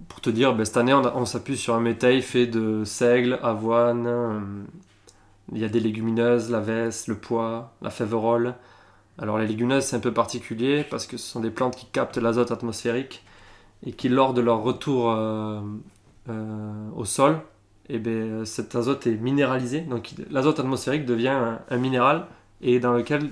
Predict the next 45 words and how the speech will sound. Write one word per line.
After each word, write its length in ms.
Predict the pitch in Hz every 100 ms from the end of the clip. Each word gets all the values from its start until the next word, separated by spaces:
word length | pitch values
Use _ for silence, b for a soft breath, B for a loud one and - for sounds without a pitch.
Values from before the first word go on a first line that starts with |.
| -
tes 100 | -
légumes 340 | 127 120 147 139
se 160 | -
nourrissent, 340 | 120 117 - -
dans 160 | 139 131
lequel 280 | 120 147
tes 100 | 139
légumes 240 | 117 120 127
se 80 | 120
nourrissent. 340 | 113 117 - b b b b b
Il 60 | 151
faut 120 | -
savoir 320 | 120 113 120
que 100 | -
l'azote, 440 | 120 120 120 131 131
euh, 240 | 110 110 107 b b b -
je 40 |
crois 140 | - 117
qu'on 140 | 117
le, 80 | 117 - -
on 140 | 117
le 100 | 113
dit 140 | 113
assez 200 | 113 -
dans 120 | 120 110
les 120 | 110
journaux 300 | 110 117 120
ou 40 |
à 20 | 110
la 80 |
télé, 240 | 107 113 127
mais 140 | 110
c'est, 340 | 104 110 107 113 113 104 B B B B B B
c'est 340 | - 139 139 147
un 80 |
des 180 | 139 120
engrais 300 | 123 117 135
les 100 | 135
plus 180 | - 123
utilisés 340 | 113 131 120
en 60 | 123
agriculture. 500 | 117 113 104 - 131
C'est 160 | - 120
un 60 |
des, 680 | 113 113 117 113 113 113 113